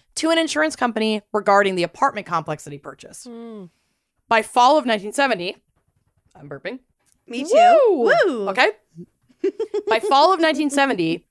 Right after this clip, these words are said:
Speaker 1: he knew that he was in serious trouble. In October, so one month before the fire, Sheriff Warren Roberts, who happens to be Clarence's brother,
Speaker 2: Oh, so Clarence was the sheriff for a while, and then his brother became sheriff.
Speaker 1: passed the
Speaker 3: Oh,
Speaker 1: baton to
Speaker 3: good.
Speaker 1: Warren.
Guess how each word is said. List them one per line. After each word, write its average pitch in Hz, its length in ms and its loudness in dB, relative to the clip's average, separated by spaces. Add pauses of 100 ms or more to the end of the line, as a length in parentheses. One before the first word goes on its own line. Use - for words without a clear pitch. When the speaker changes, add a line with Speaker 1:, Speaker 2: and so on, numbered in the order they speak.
(220)
Speaker 1:
he 254 160 -4
knew 254 280 2
that 339 100 0
he 302 80 -2
was 254 140 -4
in 226 100 -6
serious 180 560 -4
trouble. - 440 -4 (640)
In 220 100 2
October, 214 760 4
so 202 160 2
one 190 220 2
month 202 240 0
before 170 240 -2
the 160 80 -4
fire, 180 460 2
Sheriff 220 480 0
Warren 214 440 2
Roberts, 208 640 2
who 330 160 2
happens 349 380 2
to 302 60 -8
be 359 140 0
Clarence's 220 840 0
brother, 202 640 2 (100)
Speaker 2:
Oh, 262 140 0
so 247 160 -4
Clarence 285 460 -4
was 302 160 -4
the 285 100 -2
sheriff 269 300 0
for 269 100 2
a 262 60 4
while, 254 260 4
and 247 100 -4
then 233 100 0
his 220 160 -2
brother 226 380 0
became 190 320 -6
sheriff. 135 420 -6 (360)
Speaker 1:
passed 214 260 2
the 269 60 2
Speaker 3:
Oh, 269 80 0
Speaker 1:
baton 247 300 4
to - 60 4
Speaker 3:
good. 208 100 2
Speaker 1:
Warren. 233 500 4